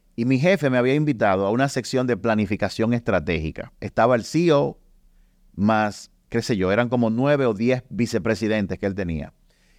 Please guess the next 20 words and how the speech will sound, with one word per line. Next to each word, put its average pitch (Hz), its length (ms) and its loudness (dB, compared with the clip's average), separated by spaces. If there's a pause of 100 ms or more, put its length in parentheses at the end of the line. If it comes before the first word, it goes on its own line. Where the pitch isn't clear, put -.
Y 127 80 -4
yo 175 120 4
recuerdo 151 460 2
que - 80 -2
en 127 80 2
la 113 120 0
sección 156 420 0
inicial, 107 600 -2 (260)
mi 117 160 -2
jefe, 139 320 0
que - 60 -2
era 131 80 2
el 143 60 -4
que 147 60 -4
estaba 135 280 2
dirigiendo 110 800 0
la 104 200 0
sección 123 420 -2
de 135 80 0
planificación, 107 840 0